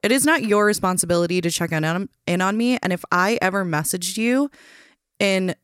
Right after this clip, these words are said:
two months from now and we haven't even talked, and I'm like, "How dare you? I was going through the worst time of my life and you didn't even reach out," that is so selfish.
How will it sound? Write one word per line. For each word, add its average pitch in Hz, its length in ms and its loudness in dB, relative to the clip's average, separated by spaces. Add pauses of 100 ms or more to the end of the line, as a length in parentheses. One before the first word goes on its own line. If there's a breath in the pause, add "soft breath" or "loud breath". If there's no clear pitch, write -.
(120)
two 254 220 2
months 226 320 2
from 170 220 -2
now 139 340 0
and 180 80 -2
we 214 120 0
haven't 214 160 0
even 175 180 -2
talked, 180 500 -2
and 180 160 0
I'm 180 120 0
like, 170 240 -2 (340 loud breath)
"How 196 320 2
dare 170 260 0
you? 208 300 2
I 180 160 2
was 170 160 0
going 165 220 -2
through 170 180 -2
the 190 100 -2
worst 151 320 0
time 190 160 -2
of 202 80 0
my 214 140 0
life 160 300 0
and 185 80 0
you 170 80 0
didn't 160 200 0
even 170 200 0
reach 160 280 -2
out," 139 360 0
that 269 180 0
is 294 140 2
so 196 420 2
selfish. - 760 -2